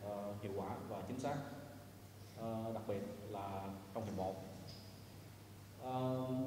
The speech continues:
tới đây thì xem như chúng tôi đã hoàn thành được, ờ, bước đầu tiên. Và bước thứ hai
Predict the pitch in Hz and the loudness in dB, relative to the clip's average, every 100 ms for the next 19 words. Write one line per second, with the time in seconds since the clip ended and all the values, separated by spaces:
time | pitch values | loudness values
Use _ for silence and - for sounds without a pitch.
0 | - 151 143 127 131 - 123 123 127 - | 4 6 6 6 4 2 2 2 2 0
1 | 139 - 123 113 117 107 104 98 98 95 | 0 2 4 4 4 4 2 0 0 0
2 | 98 110 107 104 - - - 143 120 123 | 2 0 2 0 -4 -6 -2 2 4 6
3 | 117 117 - - - - - 113 107 104 | 6 6 0 -2 -4 -4 0 4 4 4
4 | 107 107 - 151 160 156 131 | 4 2 0 2 4 4 4